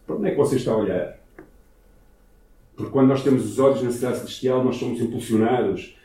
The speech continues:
somos estimulados, somos animados. Imagine um grupo de peregrinos a caminhar por um terreno tantas vezes acidentado,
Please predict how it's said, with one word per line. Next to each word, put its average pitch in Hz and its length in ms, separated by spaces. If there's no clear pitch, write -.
somos 117 320
estimulados, 113 760
somos 123 320
animados. 110 800
Imagine 156 600
um 127 120
grupo 147 260
de 123 80
peregrinos 131 1000
a 110 60
caminhar 143 720
por 139 100
um 143 100
terreno 143 460
tantas 143 320
vezes 135 220
acidentado, 135 960